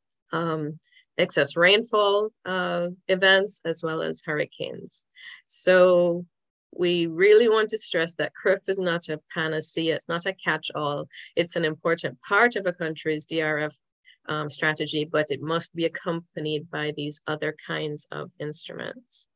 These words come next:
And just a couple examples, um, we heard about the parametric insurance pools in Mexico, and there's a similar one in Belize, specifically for their coastal zone to protect the tourism industry.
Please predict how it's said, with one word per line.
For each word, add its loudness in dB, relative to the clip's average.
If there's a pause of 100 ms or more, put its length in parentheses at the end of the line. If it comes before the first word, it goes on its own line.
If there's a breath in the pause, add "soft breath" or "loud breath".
(1400)
And -2
just 2
a 0
couple 2
examples, 4
um, -4
we -2
heard 6
about 2
the -2 (300)
parametric 2
insurance -4 (180)
pools 0
in -2
Mexico, 0
and -2
there's -6
a -6
similar 0
one -2
in -4
Belize, 0
specifically -6
for 0
their 0
coastal -2
zone -2
to -14
protect -4
the -20
tourism -2
industry. 0